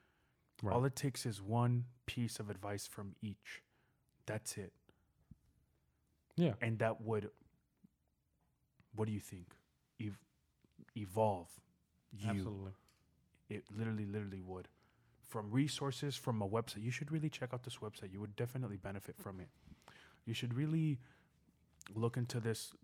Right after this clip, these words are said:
Speaker 2: brand because their supplements are the purest.
Speaker 1: Yeah, but then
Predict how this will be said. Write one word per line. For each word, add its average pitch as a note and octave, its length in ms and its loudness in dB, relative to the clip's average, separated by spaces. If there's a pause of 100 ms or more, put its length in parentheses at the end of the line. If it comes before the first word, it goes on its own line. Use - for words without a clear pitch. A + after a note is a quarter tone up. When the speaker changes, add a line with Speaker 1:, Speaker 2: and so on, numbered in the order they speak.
(100)
Speaker 2:
brand G#2 560 -2
because G#2 460 -4
their G2 440 -2
supplements G#2+ 920 -2 (340)
are G2+ 160 0
the G2 120 -2
purest. - 680 -4
Speaker 1:
Yeah, D#3 180 10
but C3+ 180 6
then D3 180 6